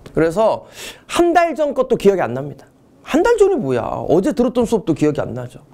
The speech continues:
수업 들을 땐 너무 재밌어요. 아, 고개 끄덕이고 막, "아, 맞다, 맞다, 그렇지." 근데 문제 풀면 못 푸는.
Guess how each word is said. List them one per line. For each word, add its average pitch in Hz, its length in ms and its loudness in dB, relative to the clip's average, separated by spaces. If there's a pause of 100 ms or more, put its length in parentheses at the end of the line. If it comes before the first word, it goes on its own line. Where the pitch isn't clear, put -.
(880)
수업 - 340 2
들을 349 220 -6
땐 277 200 -4
너무 190 300 0
재밌어요. 175 500 0
아, 120 500 -4
고개 180 280 0
끄덕이고 185 500 -6
막, 170 180 -6
"아, - 400 -2
맞다, 160 440 -4
맞다, 175 360 -2
그렇지." 196 760 0
근데 294 160 2
문제 247 220 2
풀면 208 220 0
못 147 80 0
푸는. 120 320 -2